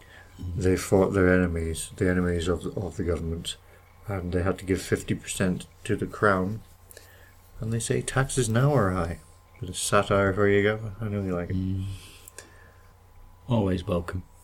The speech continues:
Speaker 1: I thought so. After the signing of the Treaty of Utrecht,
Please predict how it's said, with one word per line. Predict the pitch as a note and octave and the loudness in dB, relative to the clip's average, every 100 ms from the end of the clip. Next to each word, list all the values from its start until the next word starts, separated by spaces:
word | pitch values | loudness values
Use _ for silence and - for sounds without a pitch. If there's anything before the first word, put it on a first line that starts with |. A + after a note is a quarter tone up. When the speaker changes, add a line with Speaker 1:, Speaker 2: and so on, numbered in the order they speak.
| - - - | -20 -20 -18
Speaker 1:
I | |
thought | - C3 - | -12 -12 -10
so. | - - - - - - - - - - - - | -10 -12 -16 -20 -20 -20 -20 -20 -20 -20 -20 -4
After | C#3 D3 D3 | 4 4 4
the | C#3+ C3+ | 0 4
signing | - C#3+ C#3 B2+ | 8 8 8 6
of | A2+ | 0
the | G#2+ | -2
Treaty | - B2+ A#2 A2+ | 2 2 4 4
of | A2 | 4
Utrecht, | G2+ F#2+ - A2+ C3 - - | 2 0 4 4 2 -8 -10